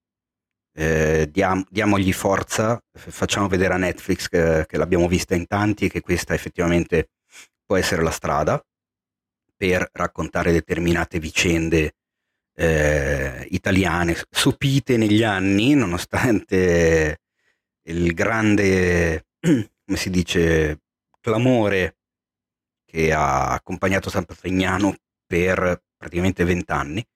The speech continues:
eh, e dalle polemiche che ne sono scaturite una volta che è uscita la docuserie. Sicuramente avrete letto qualcosa in merito.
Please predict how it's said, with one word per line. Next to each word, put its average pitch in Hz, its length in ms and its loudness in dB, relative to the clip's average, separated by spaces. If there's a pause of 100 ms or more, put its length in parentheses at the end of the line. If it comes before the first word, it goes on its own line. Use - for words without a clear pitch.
(920)
eh, 80 1160 0
e 143 340 4
dalle 104 260 0
polemiche 104 500 0
che 95 140 0
ne 87 100 2
sono 90 180 0
scaturite 85 560 -2
una 92 100 0
volta 82 280 0
che 82 60 -4
è 85 40 0
uscita 82 380 -2
la 78 180 0
docuserie. 80 560 -2
Sicuramente 82 880 0
avrete 80 400 -2
letto 80 260 -2
qualcosa 80 380 -2
in 78 100 2
merito. - 520 -4